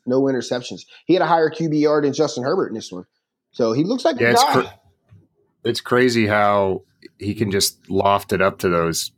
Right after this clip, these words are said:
Speaker 2: tight ends and wide receivers, man. I mean, that's just a mismatched nightmare.
Speaker 1: He made some
Speaker 2: Um,
Speaker 1: good throws, though. He really did, especially to, uh, to your boy, uh,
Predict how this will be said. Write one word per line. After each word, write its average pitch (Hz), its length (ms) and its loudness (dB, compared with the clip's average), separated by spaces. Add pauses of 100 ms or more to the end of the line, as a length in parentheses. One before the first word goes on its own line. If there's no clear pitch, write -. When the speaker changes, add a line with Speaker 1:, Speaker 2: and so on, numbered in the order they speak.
(120)
Speaker 2:
tight 95 260 0
ends 90 240 0
and 82 140 -6
wide 85 200 0
receivers, 87 520 -2
man. 82 260 -4
I 85 40 -4
mean, 85 180 -4
that's 85 240 -4
just - 260 -4
a 90 40 -6
mismatched 92 600 -2
nightmare. 85 580 -4 (360)
Speaker 1:
He - 180 -2
made 170 220 0
some 180 120 0
Speaker 2:
Um, 160 60 -6
Speaker 1:
good 147 220 2
throws, 131 340 0
though. 101 200 -4
He 123 100 -4
really 120 260 -2
did, 110 240 0
especially 123 460 0
to, 117 280 0
uh, 101 300 0
to - 160 -4
your 127 160 2
boy, 107 500 0 (600)
uh, 95 340 -2